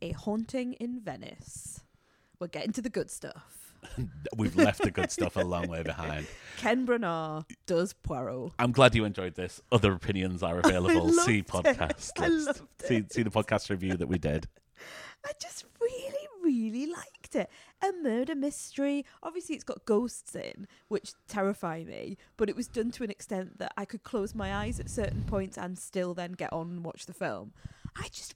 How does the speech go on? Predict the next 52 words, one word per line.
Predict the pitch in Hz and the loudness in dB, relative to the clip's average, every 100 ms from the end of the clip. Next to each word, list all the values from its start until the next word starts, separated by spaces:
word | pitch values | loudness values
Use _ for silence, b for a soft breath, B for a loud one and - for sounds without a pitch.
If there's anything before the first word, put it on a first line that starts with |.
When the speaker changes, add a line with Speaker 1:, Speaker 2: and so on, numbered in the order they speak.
| 370 | -2
Speaker 1:
really, | 311 247 233 | 0 0 -2
really | 220 214 | -4 -4
liked | 233 - | -4 -4
it. | - | -6
I | 254 | -10
think | - 349 359 | -6 -8 -8
it | - | -10
was | 311 | -8
because | 311 - - 226 175 - | -10 -12 -8 -6 -6 -8
I | 196 | -8
didn't | 180 226 208 196 | -6 -8 -6 -8
know | 202 190 185 | -6 -6 -6
the | 190 | -10
story. | - 180 175 165 156 | -6 -4 -4 -4 -8
Like, | - 170 - | -8 -8 -6
I | |
know | 190 190 180 | -6 -4 -6
all | - 175 175 175 | -4 -4 -2 -4
the | 175 | -6
Poirots. | - 156 165 165 165 160 160 - b b b | -4 -4 -4 -4 -4 -6 -12 -18 b b b
Um, | 175 170 160 147 - - | -6 -4 -8 -14 -12 -8
I | |
know | 185 185 180 180 | -4 -2 -2 -2
my | 175 165 | -4 -4
Agatha | 170 165 170 175 | -6 -6 -10 -12
Christie's | - 165 - 165 156 170 - | -10 -12 -10 -14 -14 -16 -12
pretty | - 208 - 180 | -8 -6 -4 -4
well, | 170 156 160 | -4 -6 -6
but | 180 - | -8 -8
I | 175 - | -10 -4
don't | 170 165 - | -4 -4 -6
know | 170 160 | -8 -6
this | - 170 - | -10 -10 -10
one. | - 82 - - b b b | -8 -10 -10 -16 b b b
I | 202 | -6
mean, | 202 - | -4 -2
when | 214 | -2
I | 233 | -2
say | 285 | -4
I | 240 | -4
know | 196 | -6
my | 190 | -6
Agatha | - 175 - | -8 -10 -12
Christie's | 175 - 185 | -12 -12 -12
pretty | - 117 | -10 -8
well, | 160 151 b b - | -8 -10 b b -6
I | 214 | -2
know | 208 208 | 0 0
three | - 262 240 | -4 -6 -4
films. | 240 - - 220 - | -4 -6 -6 -6 -6
<laughs> | - - - - - - | -10 -10 -14 -16 -18 -8
I | 254 | -6